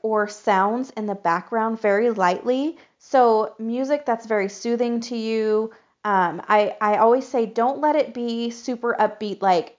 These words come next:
I wanna get up and dance," or, you know,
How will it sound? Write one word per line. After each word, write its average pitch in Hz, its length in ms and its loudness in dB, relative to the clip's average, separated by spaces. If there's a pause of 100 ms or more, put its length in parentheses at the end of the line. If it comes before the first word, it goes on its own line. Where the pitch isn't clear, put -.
I 202 120 -2
wanna 202 180 -4
get 196 120 2
up 185 140 0
and 185 100 -10
dance," 233 500 0
or, 190 500 -2 (240)
you 214 140 -4
know, 165 240 -6